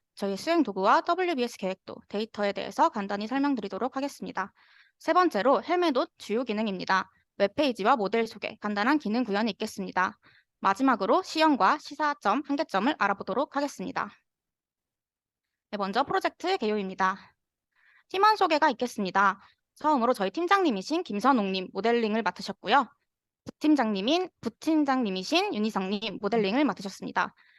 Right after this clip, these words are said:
다음으로 발표를 맡은 저 김예빈이고요. 역시 모델링을 맡았습니다. 다음으로 백엔드 개발자, 개발자이신 정영민님, 풀스택 개발자이신 정보성님이 있습니다.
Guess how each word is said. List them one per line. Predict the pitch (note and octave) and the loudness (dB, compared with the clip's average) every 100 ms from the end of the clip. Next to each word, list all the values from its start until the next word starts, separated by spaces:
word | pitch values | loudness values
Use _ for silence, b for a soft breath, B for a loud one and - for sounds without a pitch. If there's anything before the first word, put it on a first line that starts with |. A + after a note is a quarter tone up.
| b | b
다음으로 | G#3 G#3 G3+ | 0 0 0
발표를 | G3+ G3 B3+ B3 | -2 -2 0 0
맡은 | F#3+ - D#4+ D4+ | 0 0 0 2
저 | G3+ | 0
김예빈이고요. | G#3 G3 G#3 G#3+ G3+ - G3+ D4+ | -2 -4 -4 -4 -6 -2 0 0
역시 | A#3+ - A3 | -2 -8 -8
모델링을 | F#3 G#3+ F#3+ G#3 C#4+ | -2 -2 0 0 0
맡았습니다. | G3 G3+ - G3 - F#3+ - _ _ _ _ _ | -2 -8 -10 -8 -4 -4 -6 _ _ _ _ _
다음으로 | A3 G#3 G3 D#4+ | -2 0 2 2
백엔드 | F#4 G#3 A#3+ A#3+ | 2 0 0 0
개발자, | G#3 G3 G3 F#3 - _ - | 0 -2 -2 -4 -8 _ -8
개발자이신 | G#3+ G#3+ F#3 F#3 D4 | -2 0 0 -2 0
정영민님, | D#4+ F#3+ G3+ A3+ F#3+ F3 C4+ F4 | 0 0 -2 -2 -4 -2 -2 -2
풀스택 | - G4 - F4 | -4 -6 -2 -4
개발자이신 | C#4 G3+ G3 F#3+ A#3 A3+ | -2 -4 -4 -4 -4 -6
정보성님이 | F#3+ G3+ A#3+ A#3 G#3 F3 C4+ | -4 -4 -2 -2 -4 -2 -2
있습니다. | D4 F#3+ A3 F#3+ F3 G3 | -4 -8 -8 -4 -2 -2